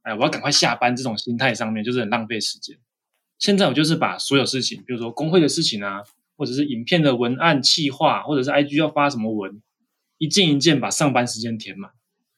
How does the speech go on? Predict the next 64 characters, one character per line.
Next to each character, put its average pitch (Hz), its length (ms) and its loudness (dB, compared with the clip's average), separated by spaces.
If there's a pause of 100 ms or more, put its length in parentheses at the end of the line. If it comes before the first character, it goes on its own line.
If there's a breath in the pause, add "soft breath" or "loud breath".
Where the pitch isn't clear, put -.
(800)
对， 113 200 -6
只 - 120 2
要 220 60 6
有 165 100 2
空 196 200 6
档 120 160 2
就 170 120 0
是 180 40 2
处 151 180 2
理 139 60 6
这 117 80 0
些 131 120 0
东 123 160 -2
西， 117 300 -6 (420)
不 156 100 4
要 202 120 6
让 202 180 2
原 143 200 4
本 127 160 -2
下 131 300 2
班 135 140 0
的 117 80 -2
生 123 200 -2
活 110 200 -12
受 123 180 -4
到 110 320 -4 (140 soft breath)
太 147 180 0
多 123 160 2
的 117 80 -2
影 98 180 -12
响。 110 220 -2 (400)
就 170 100 0
是 165 160 6
看 165 240 0
起 131 120 -2
来 113 120 -2
是 139 380 -2
上 170 300 0
班 147 200 2
归 139 160 2
上 135 220 0
班， 120 260 -2
下 - 300 2
班 117 240 -4
归 113 180 -4
下 110 200 -2
班， 107 240 -8 (580)
零 120 240 -4
高 127 220 2
归 123 200 -2
零 104 200 -6
高， 110 300 -6 (340)
这 175 100 0
样 170 100 2
才 139 120 -2
能 131 100 0
走 113 100 -4
得 104 80 -6
长 107 220 -8
远 113 160 -6
嘛， - 60 -18 (260 loud breath)
对 110 80 -10
不 98 60 -8
对？ 101 100 -6